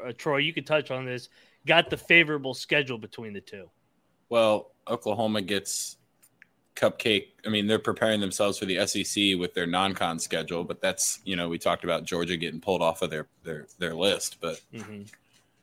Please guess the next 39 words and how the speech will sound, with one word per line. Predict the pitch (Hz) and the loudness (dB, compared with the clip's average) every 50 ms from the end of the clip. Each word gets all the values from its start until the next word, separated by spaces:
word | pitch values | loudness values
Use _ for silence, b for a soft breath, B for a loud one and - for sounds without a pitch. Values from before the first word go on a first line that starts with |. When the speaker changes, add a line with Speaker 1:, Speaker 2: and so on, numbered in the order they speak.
| _ _ _ _ _ _ | _ _ _ _ _ _
Speaker 2:
I | 98 | 0
mean, | 98 95 92 92 95 | 2 2 4 4 4
I | 90 110 | 4 6
know | 117 127 127 | 8 10 10
we're | 123 113 110 | 10 10 8
a | 101 | 8
Big | 117 120 107 | 6 4 4
Twelve | - 135 117 107 95 | 8 8 8 8 8
show, | - - 113 117 117 107 104 98 98 101 95 | 6 8 10 12 12 12 10 8 6 2 2
and | 98 95 95 95 85 92 95 95 101 101 | 0 0 0 -2 -2 -4 -4 -4 -2 -2
you | 101 101 | -2 0
can't | - 131 120 113 | 2 2 4 6
really | 110 104 98 | 6 4 4
tiptoe | - - 117 98 - - 104 98 | 4 2 0 0 2 2 2 4
around | 95 95 98 95 95 90 | 4 4 4 4 4 2
eggshells. | 98 101 98 - 101 90 90 90 82 | 0 0 0 0 0 0 0 0 -2
When | 90 87 | -2 -4
we're | 92 95 | -4 2
talking | - 120 117 110 117 | 4 6 6 6 4
about | 101 101 95 87 - | 4 4 4 4 2
football, | - 110 - - 104 95 87 87 87 90 | 2 0 4 6 6 6 8 6 6 4
there | 95 95 | 2 2
is | 98 107 110 - | 2 2 2 0
a | 90 - | -2 -4
king, | - - 104 98 87 82 78 | -4 -2 -2 -2 -2 -2 -4
and | 80 80 | -6 -6
it, | 80 80 - - | -6 -8 -8 -8
and | 90 85 87 | -8 -4 -2
it | 92 104 | 0 2
is | 110 110 107 104 | 4 4 4 2
the | 101 95 92 | 2 2 2
S | 92 92 - - 85 | 2 2 0 -2 -4
E | 80 | -6
C. | - - 101 95 82 78 80 - _ _ _ _ _ _ - | -6 -2 0 0 -2 -2 -6 -12 _ _ _ _ _ _ -4
Now, | 90 90 90 87 87 87 85 - _ _ _ _ _ - | 0 2 4 4 4 2 0 -4 _ _ _ _ _ -4
when | 95 95 | -2 -2
I | 92 | 0
say | 90 - - 113 117 | 0 2 4 4 4
that, | 104 95 95 92 90 - | 6 6 4 4 2 0